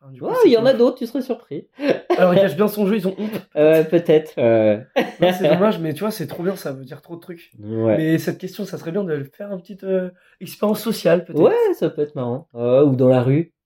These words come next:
Speaker 2: Euh, tiens, je
Speaker 1: Mais
Speaker 2: vois que tu marches, t'es sur ton téléphone,
Speaker 1: Ouais,
Speaker 2: qu'est-ce
Speaker 1: voilà,
Speaker 2: que
Speaker 1: c'est
Speaker 2: tu
Speaker 1: ça.
Speaker 2: regardes, qu'est-ce qui
Speaker 1: Parce qu'il y a
Speaker 2: t'intéresse
Speaker 1: des
Speaker 2: le plus ?
Speaker 1: gens qui sont rentrés dans ce
Speaker 2: Euh,
Speaker 1: moule-là,
Speaker 2: ouais,
Speaker 1: je
Speaker 2: ouais.
Speaker 1: pense, de se dire, bah, lui, il
Speaker 2: Mm.
Speaker 1: le faisait, donc je me suis dit, j'allais le faire, j'allais pas parler tout seul.
Speaker 2: Ouais, ouais, non, mais c'est
Speaker 1: Donc,
Speaker 2: clair.
Speaker 1: les retours pour,
Speaker 2: Ouais,
Speaker 1: pour
Speaker 2: ouais.
Speaker 1: t'intéresser.
Speaker 2: Euh, on est à cinquante-cinq minutes, je pense qu'on va couper là.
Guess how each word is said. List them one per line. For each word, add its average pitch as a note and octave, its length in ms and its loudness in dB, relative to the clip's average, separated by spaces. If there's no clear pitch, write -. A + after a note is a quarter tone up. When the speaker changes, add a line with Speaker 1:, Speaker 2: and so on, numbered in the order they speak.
Speaker 2:
Euh, G#2+ 840 0
tiens, D#3+ 160 0
je E3 60 4
Speaker 1:
Mais D3+ 60 6
Speaker 2:
vois C3+ 100 2
que - 40 -12
tu C#3 100 -2
marches, D3 240 2
t'es C3+ 80 -10
sur C3 180 -4
ton B2+ 100 -8
téléphone, C3+ 360 0
Speaker 1:
Ouais, E3 60 2
Speaker 2:
qu'est-ce G3 80 -4
Speaker 1:
voilà, G#3+ 160 4
Speaker 2:
que C#3 60 4
Speaker 1:
c'est B2+ 120 0
Speaker 2:
tu A2+ 60 4
Speaker 1:
ça. A2 60 6
Speaker 2:
regardes, D3 220 2
qu'est-ce C3 140 -4
qui C3+ 100 -6
Speaker 1:
Parce E3+ 200 -2
qu'il B2+ 80 4
y - 20 6
a F#3 160 4
Speaker 2:
t'intéresse - 60 2
Speaker 1:
des F#3 80 2
Speaker 2:
le - 20 -
plus ? - 100 2
Speaker 1:
gens A3+ 60 2
qui - 80 -8
sont F3+ 160 -4
rentrés E3 260 0
dans E3 100 0
ce A#2 60 4
Speaker 2:
Euh, A2+ 80 4
Speaker 1:
moule-là, F#3 300 4
Speaker 2:
ouais, A#2 220 2
Speaker 1:
je A2+ 60 2
Speaker 2:
ouais. A2+ 60 2
Speaker 1:
pense, E3 180 -2
de E3+ 80 -4
se D#3+ 60 -2
dire, F3 140 2
bah, E3 160 4
lui, G3 140 6
il A3 40 4
Speaker 2:
Mm. G#3+ 40 6
Speaker 1:
le A3 60 4
faisait, G3+ 160 2
donc F3+ 140 -2
je D#3 60 -8
me F3 60 -2
suis D#3+ 160 -10
dit, D3 60 -6
j'allais D3+ 160 -4
le E3 40 -4
faire, G#3+ 160 -6
j'allais E3+ 160 -4
pas C#3+ 100 -6
parler D3 180 -8
tout D3 120 -16
seul. E3+ 240 -6
Speaker 2:
Ouais, F3+ 80 -14
ouais, F#3+ 240 -4
non, F#3 120 -8
mais E3+ 100 -6
c'est C#3 100 -8
Speaker 1:
Donc, C#3 100 -8
Speaker 2:
clair. F3 140 -4
Speaker 1:
les D#3 60 -4
retours D3+ 300 -8
pour, D3 120 -20
Speaker 2:
Ouais, C#3+ 80 -12
Speaker 1:
pour A2 80 -4
Speaker 2:
ouais. A#2 120 -2
Speaker 1:
t'intéresser. G#2+ 420 -10
Speaker 2:
Euh, D#3 920 8
on F3+ 100 4
est B3 60 4
à D#3 80 4
cinquante-cinq C4 560 2
minutes, A#3+ 280 2
je F#3 100 4
pense A3+ 260 0
qu'on C3+ 120 -4
va A2+ 100 2
couper - 340 -4
là. G#2+ 220 -2